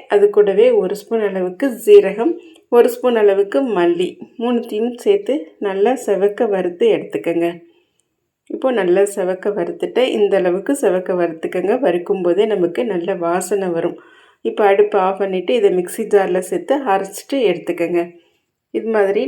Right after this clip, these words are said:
நல்லா நைஸா அரைச்சு எடுத்துக்கங்க. இப்போ நமக்கு சுண்டல் வெந்து ரெடியா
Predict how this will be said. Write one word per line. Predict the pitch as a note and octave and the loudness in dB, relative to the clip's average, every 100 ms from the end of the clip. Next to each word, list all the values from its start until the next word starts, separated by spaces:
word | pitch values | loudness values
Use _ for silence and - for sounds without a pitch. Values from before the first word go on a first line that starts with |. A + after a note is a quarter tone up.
| C4 | 0
நல்லா | F#3 F#3 F3+ | 0 0 0
நைஸா | F3+ G3+ A3 G3 | 0 0 0 0
அரைச்சு | F#3 F3+ D#4+ D4+ | 0 -2 0 0
எடுத்துக்கங்க. | E3+ - - E3+ E3+ F3 - _ _ _ _ _ _ - - | 0 -4 -6 -4 -4 -6 -10 _ _ _ _ _ _ -4 -4
இப்போ | - A#3+ A#3 | 0 2 2
நமக்கு | G#3+ G3 A3 D4 - | 2 0 0 -4 0
சுண்டல் | A3 G#3 G#3+ G#3 | 2 4 4 4
வெந்து | F3+ F#3+ G3 C#4 - - G3+ | 2 0 2 2 0 -2 2
ரெடியா | G3 G3+ G#3 | 4 6 6